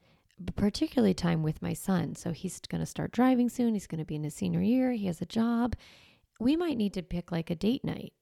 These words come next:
<laughs> right? He and I, or an intentional, you know, look at the calendar every month and say, "Let's pick this one day that we're gonna do this fun thing together." So because I've made it a priority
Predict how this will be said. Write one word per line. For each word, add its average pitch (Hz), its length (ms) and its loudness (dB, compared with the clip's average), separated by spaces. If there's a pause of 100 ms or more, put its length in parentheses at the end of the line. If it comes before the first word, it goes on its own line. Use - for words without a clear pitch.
<laughs> - 480 -2
right? 185 240 2
He 190 180 0
and 170 140 4
I, 175 260 0 (440)
or 170 400 4 (260)
an 202 100 6
intentional, 202 840 6 (340)
you 190 180 2
know, 180 60 4
look 185 180 4
at 190 100 2
the 190 80 0
calendar 185 480 0
every 165 200 -2
month 160 260 -2
and 165 120 -8
say, 185 140 -4
"Let's 180 220 -2
pick - 200 0
this - 200 -6
one 175 180 0
day 165 200 0
that - 160 -4
we're - 100 -6
gonna 160 180 -2
do 170 140 0
this 156 180 -4
fun 160 200 -2
thing 165 180 -2
together." 160 480 -8 (680)
So - 160 0
because 240 400 0
I've 269 160 0
made 196 180 4
it 175 120 2
a 160 80 0
priority 196 880 2